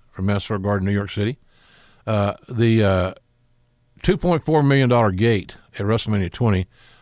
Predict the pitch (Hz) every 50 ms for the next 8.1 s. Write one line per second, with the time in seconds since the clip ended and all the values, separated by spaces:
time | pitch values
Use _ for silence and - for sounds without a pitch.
0 | _ _ - 120 127 131 131 123 110 - - 156 160 - - 117 101 - - -
1 | - 170 165 131 95 80 78 76 73 - 170 - _ _ _ _ _ _ _ _
2 | _ _ 98 95 101 123 139 147 151 127 - - 131 131 139 127 - 139 135 120
3 | 104 110 110 110 113 - - _ _ _ _ - 107 110 104 98 101 143 165 -
4 | - - - 78 - - _ _ _ _ _ _ _ _ - - 98 98 101 101
5 | 95 - 98 - - 104 95 92 95 90 85 80 - - - _ _ _ _ _
6 | _ _ _ _ - - _ _ _ _ - 95 98 110 - 131 117 104 120 117
7 | 104 95 92 95 101 110 135 135 - - 101 80 80 82 82 87 85 - - -
8 | -